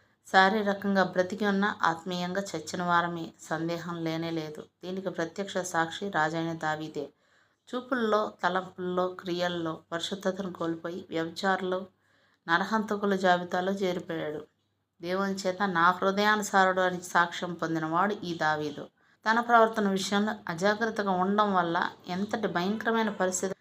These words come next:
ఎదుర్కోవాల్సి వచ్చింది. పుట్టిన బిడ్డ చనిపోయాడు. పిల్లలు వ్యభిచారులు, హంతకులయ్యారు. కన్న కొడుకే దావీదును చంపడానికి కంకణం కట్టుకున్నాడు. కనీసం కాళ్ళకు చెప్పులు కూడా లేకుండా రాజైన దావీదు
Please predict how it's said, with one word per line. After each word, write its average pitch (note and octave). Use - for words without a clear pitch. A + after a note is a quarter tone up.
ఎదుర్కోవాల్సి F#3
వచ్చింది. F3
పుట్టిన F#3+
బిడ్డ E3+
చనిపోయాడు. F3+
పిల్లలు F3+
వ్యభిచారులు, F3+
హంతకులయ్యారు. E3+
కన్న F3
కొడుకే F#3
దావీదును F3+
చంపడానికి F#3+
కంకణం F3+
కట్టుకున్నాడు. D#3
కనీసం A3
కాళ్ళకు G3
చెప్పులు G3
కూడా A#3
లేకుండా E3
రాజైన F3+
దావీదు E3+